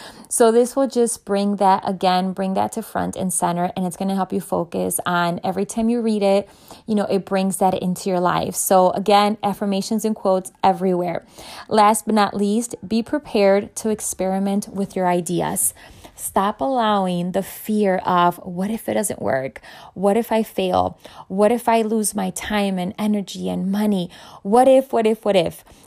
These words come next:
You know, "What if it doesn't work?" is basically at, you know, at the end of all of that. My suggestion and my encouragement is to think, "What if it does?" Like, seriously, what if it does? And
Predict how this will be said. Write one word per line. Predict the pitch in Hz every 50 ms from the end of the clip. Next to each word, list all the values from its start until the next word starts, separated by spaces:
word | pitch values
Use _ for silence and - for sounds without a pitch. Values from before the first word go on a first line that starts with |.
| -
You | - 220
know, | 208 202
"What | 202 214 247 262 277 -
if | - 233 247 240 -
it | 220 190 175
doesn't | 208 196 202 202 202 214 202 -
work?" | - 196 202 185 180 180 180 -
is | - 196 185 -
basically | - - 196 196 190 - 196 - 196 190 185 180
at, | 180 180 175 180 -
you | - 202 190
know, | 180 175
at | 170 175
the | - -
end | - 190 185 185
of | 190 175 - - - -
all | 180 180 180
of | 170 170
that. | - 156 147 - - - - _ - - - - - _ _ -
My | 220 196 196 196 202 220 233 247 254 247 247 254 254 269 262 _ _ _ _ _ _ -
suggestion | - - - 220 214 - - 190 175 165 - - - 98 98 - - - -
and | - 202 190 190 185 185 185 175 - -
my | 196 190 196 208
encouragement | 220 233 233 - - 214 196 185 185 185 - 196 190 185 -
is | - 185 175 -
to | - - 185
think, | - - 190 175 170 170 170 165 - - - -
"What | 190 170 165 170 196 214
if | 277 277 - -
it | 220 180 -
does?" | - 180 165 92 - - - 220 - - - - _ _ _ _ _ _ _ _ _ _ -
Like, | 220 220
seriously, | - - - 233 226 220 220 - 202 190 175 165 _
what | - 226 220 226 247 262 269 262 - -
if | - 214 208 208 208 202 - - _
it | - 202 196 - - -
does? | - 185 180 196 220 233 - 226 - - - - _ - - - - - - - - _ -
And | 214 214 208 208 208 202 202 196 208 -